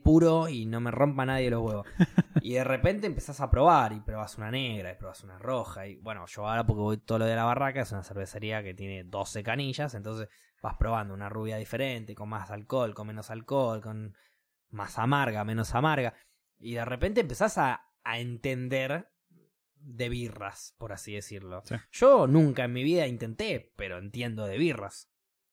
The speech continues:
Speaker 1: Sobre todo de birra artesanal. Yo, o sea, vos me traes ahora un vaso de una birra acá, eh, y, y le doy dos tragos,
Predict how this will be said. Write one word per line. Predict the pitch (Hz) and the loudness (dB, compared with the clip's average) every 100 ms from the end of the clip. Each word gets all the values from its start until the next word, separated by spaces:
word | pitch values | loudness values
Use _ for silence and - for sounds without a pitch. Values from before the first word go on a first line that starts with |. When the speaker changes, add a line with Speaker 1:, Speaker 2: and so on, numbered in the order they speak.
| _ - | _ -14
Speaker 1:
Sobre | - 107 110 | -6 -2 0
todo | 135 135 | 4 6
de | 127 | 8
birra | 131 123 | 6 4
artesanal. | 110 107 127 185 143 - _ _ _ _ _ _ - | 0 -4 2 2 2 -4 _ _ _ _ _ _ 0
Yo, | 160 156 - _ | 2 2 -2 _
o | - 104 | -10 -6
sea, | 104 104 - _ _ | -4 -6 -10 _ _
vos | 123 | -2
me | 135 | 0
traes | 131 143 147 | 0 0 2
ahora | 151 147 | 4 4
un | 127 | 2
vaso | 143 147 - 120 | 0 0 0 2
de | |
una | 135 143 | 4 4
birra | 147 127 123 | 4 4 2
acá, | 131 127 101 _ _ _ - - | 2 0 0 _ _ _ -14 -4
eh, | 127 110 107 104 104 92 | 0 0 0 -2 -2 -2
y, | 113 113 104 113 | -2 -2 -2 0
y | |
le | 113 | 4
doy | 135 135 | 6 6
dos | 147 147 | 6 4
tragos, | 170 151 | 4 6